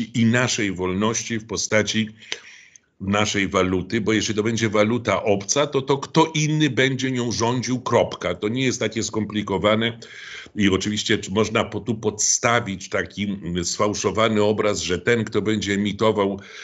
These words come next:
pieniądz obcy, będzie również się kierował naszymi interesami, a my mamy w to uwierzyć, bo jesteśmy głupi. No, no oczywiście niektóre nawet narody uwierzyły, że naszą cechą,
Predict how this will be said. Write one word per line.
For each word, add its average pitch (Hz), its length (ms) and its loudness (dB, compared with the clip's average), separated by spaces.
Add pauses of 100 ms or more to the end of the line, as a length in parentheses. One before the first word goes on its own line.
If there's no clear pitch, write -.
(220)
pieniądz 104 540 2
obcy, 113 420 2
będzie 104 320 -2
również 104 420 -2
się 107 140 -2
kierował 104 480 0
naszymi 101 420 0
interesami, 101 680 0
a 92 80 -2
my 107 140 -2
mamy 107 260 -2
w - 80 -12
to 104 100 -4
uwierzyć, 110 440 -2
bo 92 100 -2
jesteśmy 101 420 -2
głupi. 90 380 0
No, 117 240 -2 (120)
no 143 80 2
oczywiście 165 500 2 (400)
niektóre 120 480 2
nawet 120 320 -2
narody 117 400 0
uwierzyły, 113 600 0
że 95 200 2 (320)
naszą 107 340 0
cechą, 107 500 -2